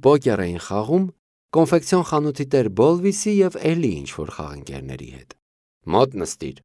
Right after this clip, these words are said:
ասաց Գոթֆրիդը, "այսօր փոքերի եղանակ է"։ "Չէ", պատասխանեցի ես։ "Հապա մի նայիր", ասաց նա և ցույց տվեց ամբողջ մի կույտ փող։ "Առանց խարդախության գույնը իրեն իրեն է գալիս"։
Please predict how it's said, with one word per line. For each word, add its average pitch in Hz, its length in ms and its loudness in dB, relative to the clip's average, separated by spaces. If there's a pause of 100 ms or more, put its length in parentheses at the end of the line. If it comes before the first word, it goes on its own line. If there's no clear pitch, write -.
(260)
ասաց 87 340 -2
Գոթֆրիդը, - 500 -8 (380)
"այսօր 165 440 2
փոքերի 160 440 4
եղանակ 131 560 0
է"։ - 60 -14 (420)
"Չէ", 151 160 2 (320)
պատասխանեցի 76 720 -10 (100)
ես։ - 160 -18 (400)
"Հապա 85 240 4
մի 87 160 0
նայիր", 82 420 -2 (460)
ասաց 135 220 0 (100)
նա 165 80 2
և 147 140 0 (100)
ցույց 175 160 -4
տվեց 143 320 -2
ամբողջ 113 380 0 (100)
մի 123 160 -2
կույտ 135 260 -4 (140)
փող։ - 160 -10 (500)
"Առանց 98 460 2
խարդախության 101 800 -2
գույնը 113 380 2 (100)
իրեն 98 320 0
իրեն 131 240 0
է 151 80 -4
գալիս"։ 76 460 -8